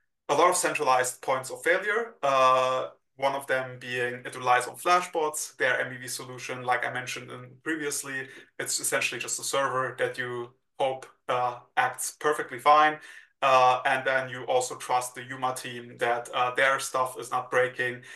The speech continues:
And in the worst case scenario, you still read Chainlink, but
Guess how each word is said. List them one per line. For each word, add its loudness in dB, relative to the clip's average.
And 4
in -6
the -6
worst 2
case 2
scenario, 0
you -12
still 0
read -6
Chainlink, 2
but 4